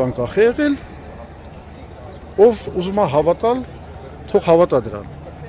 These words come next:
Հենց որ ավազակապետական, մի անգամ արեց ժողովրդավարական հեղափոխություն, հետո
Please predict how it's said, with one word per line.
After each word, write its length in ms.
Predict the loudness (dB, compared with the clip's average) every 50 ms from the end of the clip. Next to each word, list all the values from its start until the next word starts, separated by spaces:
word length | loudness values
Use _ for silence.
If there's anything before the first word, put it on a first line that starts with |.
| -16 -16 -18 -16 -16 -14 -14 -14 -14 -16 -16 -16 -16 -16 -16 -14 -14 -12 -12 -12 -6
Հենց 240 | -2 0 0 2 4
որ 160 | 2 2 2 2 2 2
ավազակապետական, 960 | 4 4 4 4 4 4 2 2 2 2 0 0 0 0 2 2 0 0 -2 -6 -8 -2 2
մի 100 | 4 4
անգամ 280 | 4 4 2 2 4 4
արեց 220 | 4 4 4 4 4
ժողովրդավարական 760 | 4 4 4 2 2 2 4 4 2 2 2 2 2 2 2 0 -4 -6 -10 -12 -4 -2
հեղափոխություն, 680 | 0 2 2 0 0 -2 -2 -2 -2 -2 0 -2 -2 0 0
հետո 180 | 0 0 0